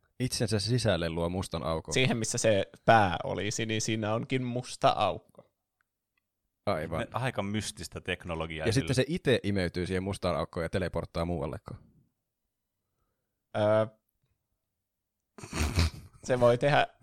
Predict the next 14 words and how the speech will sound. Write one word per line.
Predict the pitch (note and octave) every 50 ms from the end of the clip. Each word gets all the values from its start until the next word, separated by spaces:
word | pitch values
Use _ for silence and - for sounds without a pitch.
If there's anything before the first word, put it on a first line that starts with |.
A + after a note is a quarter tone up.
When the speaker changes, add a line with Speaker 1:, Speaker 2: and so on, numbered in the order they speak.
| - - _ _ -
Speaker 2:
monia | C3 C#3+ C#3 C3+ C3 A#2+ A2+ G2+
asioita. | A2+ - - A#2+ A2 G#2 G#2 - C3
Tää | - - B2+ A#2+ A2+
Ö-luokan | G2+ A2 A#2+ A#2 A2+ A#2 A2 A2 - A2+ A2 A2
elokuva | G#2+ G#2+ G#2+ - G2 F2+
on | A2+
vähän | C#3 C3 G#2+ G2
semmonen, | - G2 G#2 G#2 G#2 G#2 A2 A2
että | - - A#2
ei | A#2
tässä | - B2 - - A2+
edes | A2 A2+ - - - - -
kerrota | - A#2+ G#2+ G#2 G#2 G2+ G2
niitä | G#2 -